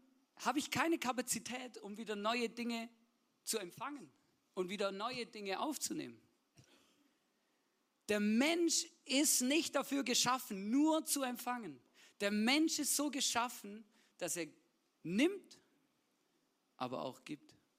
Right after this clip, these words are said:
Das ist ein tiefes Bild. Der Mensch ist nicht dafür geschaffen, es ist von Gott gewollt, dass wir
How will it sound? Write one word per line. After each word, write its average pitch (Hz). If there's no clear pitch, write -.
Das -
ist -
ein 131
tiefes 160
Bild. 120
Der 190
Mensch 262
ist 254
nicht 254
dafür 233
geschaffen, 220
es 202
ist 220
von 214
Gott 269
gewollt, 226
dass 151
wir 156